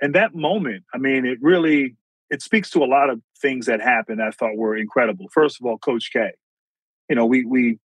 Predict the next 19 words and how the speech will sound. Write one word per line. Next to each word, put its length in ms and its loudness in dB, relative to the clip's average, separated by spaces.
we 120 2
were 160 6
in 80 -2
this 160 -2
tough 240 0
game. 460 -2
Sean 420 -2
Woods 260 4
from 180 -8
Kentucky 520 -4
hits 240 -4
that 200 0
shot 300 0
with 140 -10
two 160 -2
point 240 -2
one 160 0
seconds 400 -2
left, 260 2